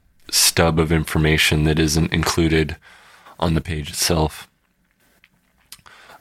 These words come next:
Uh, sport picking up trash. Oh, this is from Japan as well.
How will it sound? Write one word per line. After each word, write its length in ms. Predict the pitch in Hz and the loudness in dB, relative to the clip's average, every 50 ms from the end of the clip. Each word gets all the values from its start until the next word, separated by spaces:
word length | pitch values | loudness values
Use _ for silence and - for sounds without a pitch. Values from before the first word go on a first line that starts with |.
| _ | _
Uh, 240 | - 85 82 80 78 | -2 0 0 0 0
sport 560 | 78 - - - - 104 104 110 - - - | -2 -2 -4 -2 0 2 2 2 0 -2 -2
picking 380 | - - 104 - - 104 98 95 | -2 -2 0 0 2 2 2 2
up 200 | 92 87 - - | 0 0 -2 -4
trash. 760 | - - - 90 82 80 80 78 - - - - - - - _ _ _ _ _ _ _ _ _ _ _ _ - - - - | -4 -2 0 0 0 0 0 0 0 0 0 0 -2 -4 -6 _ _ _ _ _ _ _ _ _ _ _ _ -20 -20 -6 -2
Oh, 100 | 123 127 | 0 0
this 240 | 123 107 120 - - | 2 2 0 0 0
is 140 | 131 120 - | 0 0 0
from 360 | - - 120 110 101 87 - _ _ _ | 0 2 2 0 0 -2 -6 _ _ _
Japan 480 | - - 92 - - - 78 78 85 104 | -2 -2 -2 -2 -2 -2 0 0 2 0
as 160 | 117 85 82 | 0 0 0
well. 360 | 80 78 78 92 123 143 - | 0 0 0 0 -2 -6 -8